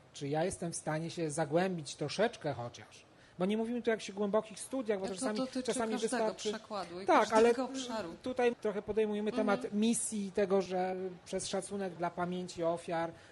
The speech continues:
Speaker 1: powinniśmy
Speaker 2: Mhm.
Speaker 1: jednak troszeczkę bardziej się przyłożyć, niż zwykle się przekładamy, narażając się na te traumy, o których mówimy,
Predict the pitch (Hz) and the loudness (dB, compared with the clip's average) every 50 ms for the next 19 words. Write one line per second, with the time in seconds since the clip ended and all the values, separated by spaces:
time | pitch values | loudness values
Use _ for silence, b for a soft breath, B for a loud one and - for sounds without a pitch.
0 | B - 175 165 170 180 180 190 214 - 175 170 170 165 165 170 165 - 175 160 | B -4 -4 -2 -2 -4 -6 -4 -4 -2 -2 -2 -2 -2 -2 -4 -6 -6 -6 -8
1 | 175 180 - - 160 151 175 175 170 151 147 160 151 - - 156 147 - - - | -8 -8 -4 -4 2 4 4 4 4 2 -2 -6 -6 -4 -6 -6 -6 -6 -6 -4
2 | 175 156 160 160 143 156 151 - 170 156 151 147 156 165 165 - 165 143 - 156 | 0 2 2 2 2 -2 -6 -4 -6 -6 -6 -4 -4 -6 -4 -2 -4 -4 -4 -6
3 | - - 151 - 156 147 139 143 147 160 185 190 - - - - - - - - | -10 -10 -8 -6 -6 -4 -4 -4 -4 -4 -6 -8 -10 -20 -20 -20 -20 -20 -20 -20
4 | - - - - - - - B B B B B 170 180 180 180 180 156 190 190 | -20 -20 -20 -20 -20 -20 -20 B B B B B -2 0 2 2 2 2 2 0
5 | 185 185 180 - - - 175 165 170 165 160 156 156 165 156 - 170 170 170 165 | 0 0 -4 -8 -6 -6 -6 -4 -4 -4 -6 -4 -6 -8 -6 0 2 4 4 4
6 | 160 160 156 147 - - 165 156 156 160 160 147 151 165 160 156 156 151 | 4 0 -4 -6 -4 -6 -6 -6 -6 -8 -10 -10 -10 -10 -6 -6 -6 -6